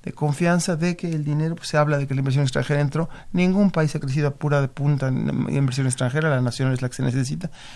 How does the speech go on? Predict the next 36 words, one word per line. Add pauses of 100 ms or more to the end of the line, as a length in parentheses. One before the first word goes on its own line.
(260)
Y
no
se
ven
dónde
están
esos
proyectos
del
sector
privado,
porque
tampoco
se
ven (320)
dónde
están
los
del
sector
público.
Entonces,
la
gran (240)
noticia
es
que
se
acabó
el
dos
mil
diecinueve (380)
y
uno
espera